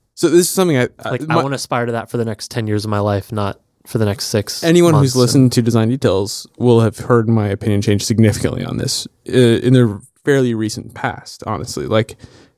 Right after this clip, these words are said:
Speaker 1: part of the value of building Spectrum as a side project w-,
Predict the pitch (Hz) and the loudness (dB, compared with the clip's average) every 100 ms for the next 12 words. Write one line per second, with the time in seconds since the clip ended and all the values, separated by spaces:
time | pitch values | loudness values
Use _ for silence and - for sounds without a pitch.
0 | _ _ - 131 127 113 113 104 107 95 | _ _ -4 -2 0 -2 0 0 2 0
1 | 104 107 104 110 - 92 - 98 92 95 | 0 0 0 -2 -4 -6 -4 -4 -4 -6
2 | 92 - 113 107 - 80 - - - - | -10 -4 -2 -4 -6 -10 -10 -10 -12 -16
3 | - - _ _ _ _ _ - 120 | -20 -20 _ _ _ _ _ -12 -12